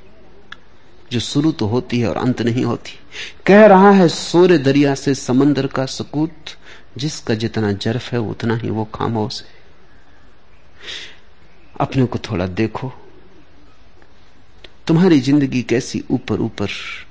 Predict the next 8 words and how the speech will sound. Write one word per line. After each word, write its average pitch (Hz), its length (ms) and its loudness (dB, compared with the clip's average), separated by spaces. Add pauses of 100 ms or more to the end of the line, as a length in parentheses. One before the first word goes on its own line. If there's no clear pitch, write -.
(300)
सतह 135 400 -4
सतह 110 320 -8
पर - 220 -10
है, - 180 -16 (640)
जरा 190 260 2
जरा 143 280 -2
सी 131 180 -6
बातें 98 360 -6